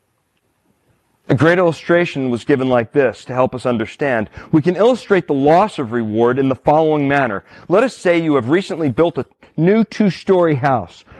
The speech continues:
While on the second floor, you smell smoke. Looking downstairs, you see that the first floor is on fire. You jump out of the second story window to save your life. You then watch your new house burn to the ground.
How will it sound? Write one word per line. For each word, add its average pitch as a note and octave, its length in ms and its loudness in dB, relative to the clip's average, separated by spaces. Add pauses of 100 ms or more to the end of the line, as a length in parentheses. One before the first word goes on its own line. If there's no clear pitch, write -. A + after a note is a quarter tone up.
While D#3+ 260 4
on G3+ 180 2
the F#3 80 -2
second C4 380 -2
floor, D3+ 300 2
you E3 140 -2
smell E3 340 -4
smoke. G3 520 -4 (220)
Looking F#3 300 0
downstairs, F3+ 680 0
you F3 100 -2
see A3 360 0
that F3+ 160 0
the F#3 80 -2
first G#3+ 260 0
floor F#3+ 240 2
is E3+ 100 0
on E3 200 0
fire. D#3 440 -2 (200)
You D#3+ 120 0
jump A3+ 460 -2 (220)
out A#3 260 2 (140)
of F3 160 0
the E3+ 100 -2
second G3+ 380 -4
story F3 440 2
window E3 360 2
to D#3 140 -6
save F3 260 0
your E3+ 140 0
life. F#3+ 340 0 (220)
You F3 140 4
then G#3 220 4
watch F#3 320 2
your F3+ 120 0
new F#3 200 2
house D#3+ 320 0
burn F3 420 0
to E3 60 -2
the D3+ 120 -4
ground. C3+ 460 -4